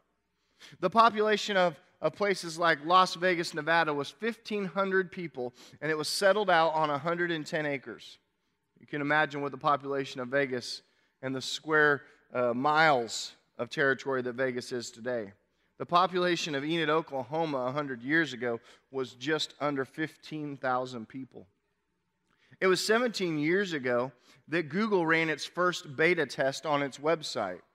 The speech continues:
Today, for most of us, Google is a way of life.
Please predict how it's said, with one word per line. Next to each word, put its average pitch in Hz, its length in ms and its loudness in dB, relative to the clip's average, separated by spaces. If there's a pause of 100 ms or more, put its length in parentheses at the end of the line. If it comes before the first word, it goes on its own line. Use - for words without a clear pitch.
(400)
Today, 196 400 4
for 185 160 -2
most 196 240 6
of 170 80 -6
us, 165 160 0
Google 185 320 2
is 170 80 -2
a 170 40 -4
way 156 160 2
of 143 80 -2
life. 165 360 0